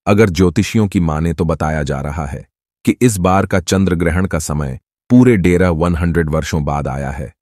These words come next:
इस दिन ऐसे अद्भुत और दुर्लभ संयोग बन रहा है,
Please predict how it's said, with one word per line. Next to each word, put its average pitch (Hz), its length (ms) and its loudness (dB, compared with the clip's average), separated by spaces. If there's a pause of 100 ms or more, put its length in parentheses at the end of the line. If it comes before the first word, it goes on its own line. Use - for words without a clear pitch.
(140)
इस 127 160 4
दिन 113 280 4
ऐसे 104 280 2
अद्भुत 90 460 0
और 87 200 0
दुर्लभ 87 420 2
संयोग 80 460 -2
बन 82 180 0
रहा 78 240 -2
है, 71 200 -6